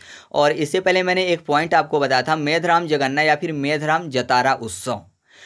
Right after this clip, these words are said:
जो कि कोया जनजाति द्वारा मनाया जाता था। मैंने आपको बताया था मेधराम में आपको मधर शब्द मिल जाएगा, मतलब मधुर शब्द, और मधुर होती है कोयल की आवाज़,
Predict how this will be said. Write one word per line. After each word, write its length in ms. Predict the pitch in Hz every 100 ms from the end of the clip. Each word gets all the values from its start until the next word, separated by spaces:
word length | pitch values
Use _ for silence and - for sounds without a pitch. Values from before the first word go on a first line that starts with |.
| - 139
जो 100 | 147
कि 160 | 190
कोया 340 | 185 165 175 185
जनजाति 420 | 180 180 175 180
द्वारा 200 | 175 175
मनाया 260 | 170 165 165
जाता 240 | 160 151
था। 140 | 160
मैंने 180 | 165 151
आपको 240 | 151 147 147
बताया 260 | 143 151
था 140 | 160 156
मेधराम 460 | 135 147 147 147
में 100 | 151
आपको 220 | 147 - 151
मधर 400 | 127 120 143 151
शब्द 180 | 151
मिल 100 | 143
जाएगा, 180 | 135 139
मतलब 220 | 139 147 139
मधुर 340 | 120 135 165
शब्द, 220 | 131 135
और 100 | 156
मधुर 280 | 131 131 165
होती 200 | 156 170
है 60 | 165
कोयल 300 | 151 156 175
की 140 | 175
आवाज़, 320 | 160 165 196